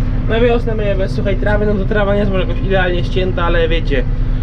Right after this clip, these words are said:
on ma już teraz, ta trawa zarosła jest taka, nie wiem jak to powiedzieć, jest taka wiotka, takie coś i kosiarka mają ciężko skosić, nie jest taka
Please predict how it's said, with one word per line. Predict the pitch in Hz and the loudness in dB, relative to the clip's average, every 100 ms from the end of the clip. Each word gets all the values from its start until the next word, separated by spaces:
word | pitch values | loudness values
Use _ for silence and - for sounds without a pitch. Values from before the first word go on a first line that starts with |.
| - | 0
on | 185 | 0
ma | 185 190 | 2 2
już | 185 | 0
teraz, | - 190 180 175 - 170 | 0 0 0 0 0 0
ta | |
trawa | 165 165 156 156 | 0 0 0 2
zarosła | 156 156 151 | 0 0 0
jest | 160 - | 0 0
taka, | - 123 127 - - - - - - - - - - | 0 0 0 0 0 0 0 0 0 0 0 -2 -2
nie | 165 | -2
wiem | 160 | -2
jak | 156 160 | 0 0
to | 165 | 0
powiedzieć, | 160 170 160 165 151 131 - | 2 0 0 -2 -2 -2 -2
jest | 123 - | -2 -2
taka | - 147 170 165 156 147 - 143 - - - - - - - - - - - - | 0 0 0 0 0 0 0 0 0 0 0 0 0 -2 -2 -2 0 0 0 0
wiotka, | 170 180 214 - - 190 | 0 2 0 0 -2 -2
takie | - 160 | -2 0
coś | 160 - | -2 -2
i | - - | 0 0
kosiarka | - 202 180 190 | 0 0 0 0
mają | 190 180 | 0 0
ciężko | 185 185 196 | 0 -2 -2
skosić, | 180 208 190 - - - | 0 0 0 0 -2 -2
nie | 170 | 0
jest | - | 0
taka | 156 151 | 0 0